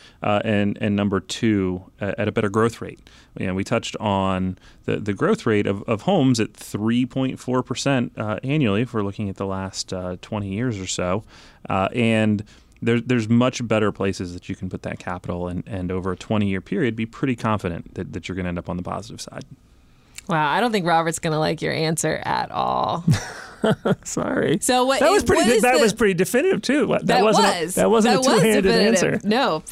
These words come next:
Speaker 2: Uh, so wha-, uh, what sort of situation would you think would be okay if it was cash flow even or obviously cash flow positive? That's,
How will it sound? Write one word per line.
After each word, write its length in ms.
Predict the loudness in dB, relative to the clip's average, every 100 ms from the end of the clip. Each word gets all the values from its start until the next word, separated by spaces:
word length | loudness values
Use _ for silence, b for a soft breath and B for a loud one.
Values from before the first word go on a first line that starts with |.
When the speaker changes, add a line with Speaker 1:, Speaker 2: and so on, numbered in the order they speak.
| -2
Speaker 2:
Uh, 360 | 2 2 2 -2 -6
so 220 | -4 0 2
wha-, 100 | 0
uh, 100 | 0 -2 -4 -16 -16
what 320 | -4 -2 -2
sort 220 | -2 -2 -2
of 80 |
situation 560 | 0 0 2 2 0 0
would 180 | 2 2
you 140 | 2
think 180 | 0 -2
would 100 | 0
be 160 | 0 0
okay 280 | 0 -4 -4
if 100 | 0
it 40 |
was 180 | 0 0
cash 320 | -2 -2 -4
flow 380 | -2 0 0 0
even 560 | -2 0 0 0 -2 -6 b b b b b 0
or 640 | 2 4 2 2 2 -2 -4
obviously 340 | -4 -4 -4 -4
cash 200 | -6 -6
flow 100 | -8
positive? 440 | -6 -6 -6 -6
That's, 180 | -6